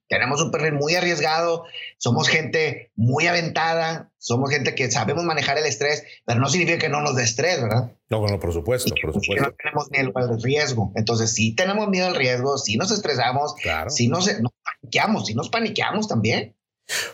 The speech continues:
Speaker 2: Pero a final de cuentas tenemos que, tenemos que recordarnos, y por eso es importante que nos juntemos y platiquemos estas cosas. Hay que mantener la calma. No hay que, no hay razón por la cual te-, tengamos que empezar a tomar decisiones,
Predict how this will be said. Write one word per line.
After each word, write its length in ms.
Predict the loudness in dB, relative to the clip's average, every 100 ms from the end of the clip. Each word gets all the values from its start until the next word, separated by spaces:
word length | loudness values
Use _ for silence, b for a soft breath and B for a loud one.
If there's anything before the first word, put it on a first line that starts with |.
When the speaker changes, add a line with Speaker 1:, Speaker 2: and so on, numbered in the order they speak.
| -6
Speaker 2:
Pero 400 | -2 0 0 0
a 60 | -2
final 240 | 0 0
de 80 | 0
cuentas 260 | -2 -2 -2
tenemos 300 | 0 0 0
que, 160 | 0 0
tenemos 340 | 0 0 0
que 80 | -2
recordarnos, 480 | 0 0 0 -2 B B
y 40 | -2
por 120 | 0
eso 80 | 0
es 20 |
importante 500 | -4 -4 -2 -2 -2
que 100 | 0
nos 140 | 0 0
juntemos 360 | -2 0 0
y 40 | 0
platiquemos 420 | -2 -2 0 0
estas 120 | 0
cosas. 320 | -2 -2 -2 B B B _ -2
Hay 200 | 0 0
que 140 | -2
mantener 460 | 0 0 0 2 0
la 160 | -2
calma. 400 | -2 -4 -4 -10 -14 _ _ _ _
No 220 | -2 2
hay 120 | 2 0
que, 180 | -2
no 180 | -2 0
hay 140 | 0 0
razón 440 | -2 -2 -2 0
por 140 | -2
la 80 | -2
cual 200 | -2 -2
te-, 100 | 0
tengamos 520 | -2 0 0 2 0 0
que 80 | 0
empezar 380 | 0 0 0
a 80 | 0
tomar 220 | 0 0
decisiones, 480 | 0 0 2 0 -2